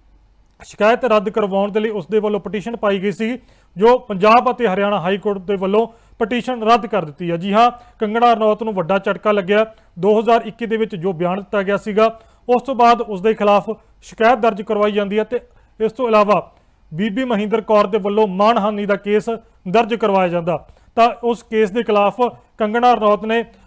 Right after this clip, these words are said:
ਪੰਜਾਬ ਅਤੇ ਹਰਿਆਣਾ ਹਾਈ ਕੋਰਟ ਦੇ ਵਿੱਚ ਪਟੀਸ਼ਨ ਦਾਇਰ ਕੀਤੀ ਸੀ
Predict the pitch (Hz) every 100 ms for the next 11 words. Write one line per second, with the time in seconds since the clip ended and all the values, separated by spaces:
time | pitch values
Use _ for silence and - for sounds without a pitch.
0 | - 214 214 233 247 254 254 190 202 202
1 | 208 180 196 220 208 202 202 220 208 _
2 | _ 233 226 226 254 233 220 220 220 226
3 | 214 208